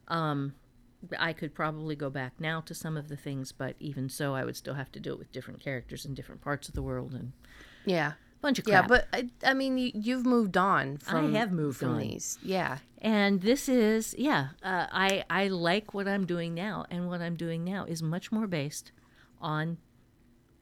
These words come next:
Speaker 1: lightness and, and freedom and, um, not having a massive wall of constraints in which, s-, you know, I, there are still limitations.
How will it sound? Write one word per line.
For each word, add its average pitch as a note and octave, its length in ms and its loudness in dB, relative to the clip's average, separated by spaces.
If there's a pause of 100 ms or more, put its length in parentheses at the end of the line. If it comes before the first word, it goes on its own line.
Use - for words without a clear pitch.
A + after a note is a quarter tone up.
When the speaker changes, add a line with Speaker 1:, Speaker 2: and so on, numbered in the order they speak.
(840)
Speaker 1:
lightness F3 840 0
and, D3+ 360 -6 (180)
and D3+ 340 -6
freedom D#3+ 600 -2
and, C#3 420 -4 (580)
um, E3 460 0 (140)
not F3 320 0
having G3+ 340 -2 (100)
a E3+ 60 -6
massive F3 600 0 (100)
wall F3+ 400 0
of - 160 -4
constraints E3+ 720 -4
in F3+ 220 -2
which, E3 240 -6
s-, - 240 -14 (220)
you G3 160 -2
know, G3 120 2
I, G3 140 2
there G3+ 180 2
are G3 40 2
still B3 240 -4
limitations. A#3+ 720 -4